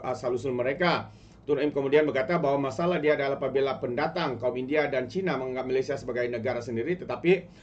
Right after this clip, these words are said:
pada masa yang sama terus mengamalkan budaya dan adat istiadat mereka. Ini agak pelik. Ya, bangsa Cina mereka ada adat sendiri, bangsa India mereka ada adat istiadat sendiri.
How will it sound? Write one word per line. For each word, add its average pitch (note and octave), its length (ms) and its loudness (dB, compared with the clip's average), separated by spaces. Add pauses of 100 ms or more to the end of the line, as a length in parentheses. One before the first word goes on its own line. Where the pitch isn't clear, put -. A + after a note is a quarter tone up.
(200)
pada C3+ 160 2
masa B2+ 320 -2
yang B2 80 -6
sama D#3 240 -2
terus F#3+ 320 4
mengamalkan B2+ 480 0
budaya C3 480 2
dan B2 240 -2
adat F3 400 2
istiadat B2+ 560 -2
mereka. A#2+ 400 -2
Ini E3+ 240 0
agak E3+ 240 -6
pelik. E3 320 6 (400)
Ya, D#3+ 400 -2 (160)
bangsa A3+ 480 4
Cina F3+ 400 2
mereka F#3 480 4
ada F3 160 2
adat F#3 320 4
sendiri, G3 560 4 (240)
bangsa A3 480 4
India G3 480 6
mereka G3+ 400 2
ada F3 240 4
adat F#3+ 320 2
istiadat E3 640 2
sendiri. G#3 480 6